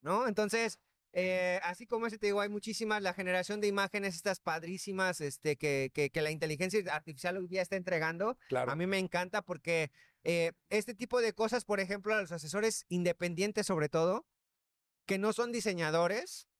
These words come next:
Speaker 1: les permite que puedan pedir una imagen que ellos están imaginando para, para su publicación,
Speaker 2: promocionar.
Speaker 1: para promocionar algo.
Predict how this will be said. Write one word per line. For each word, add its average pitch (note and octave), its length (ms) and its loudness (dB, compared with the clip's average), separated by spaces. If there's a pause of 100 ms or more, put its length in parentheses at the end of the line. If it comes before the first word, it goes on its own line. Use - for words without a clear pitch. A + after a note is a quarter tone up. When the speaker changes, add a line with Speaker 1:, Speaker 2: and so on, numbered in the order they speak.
(760)
Speaker 1:
les F#3+ 180 2
permite A#3 460 0
que A3 120 -4
puedan A#3 320 2
pedir G#3 300 2
una A#3 160 2
imagen G#3+ 380 0
que G#3+ 100 0
ellos G#3+ 220 2
están G3 240 -2
imaginando F3 680 0
para, C3 560 0 (260)
para E3 220 -2
su E3 180 -12 (120)
publicación, E3 600 -4
Speaker 2:
promocionar. E3+ 480 -6
Speaker 1:
para E3+ 140 -14
promocionar E3 600 -4
algo. F#3 420 -4